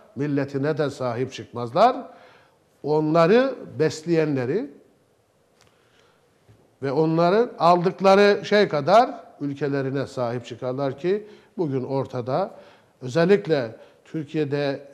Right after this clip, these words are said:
en büyük mücadele Orta Doğu Teknik Üniversitesi üzerinden yürütülüyor. Provokasyon olaylarıdır bunlar. Sabah namazına giden gençlerimiz dövülüyor. Hatta bugün değil,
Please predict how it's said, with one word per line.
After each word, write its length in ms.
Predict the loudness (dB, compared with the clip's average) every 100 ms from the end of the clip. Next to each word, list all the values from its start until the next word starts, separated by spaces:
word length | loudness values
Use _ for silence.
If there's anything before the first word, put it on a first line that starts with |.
| -6
en 220 | -4 -2
büyük 240 | -2 -2
mücadele 600 | -4 -4 -2 -2 -2 -2
Orta 380 | 0 0 0 0
Doğu 180 | 0 -2
Teknik 420 | -4 -6 -8 -6
Üniversitesi 580 | -6 -6 -8 -12 -10 -12
üzerinden 480 | -8 -8 -6 -4 -2
yürütülüyor. 680 | -2 -4 -4 -2 2 2 0 -8 -20 -20 _ _
Provokasyon 800 | 2 4 4 2 0 4 4
olaylarıdır 760 | 4 2 0 -2 -4 -6 -8 -6
bunlar. 400 | -4 2 4 4 0 -16 -20 _ _
Sabah 360 | -4 2 4 4
namazına 500 | 2 2 0 -2 -4
giden 340 | -4 -4 -2
gençlerimiz 680 | -4 -4 -4 -6 -4 -6 -4
dövülüyor. 580 | -4 -4 -2 -2 -4 -10 -20 _ -6
Hatta 460 | -4 2 4 4
bugün 360 | 2 -2 -2 0
değil, 400 | 0 0 -2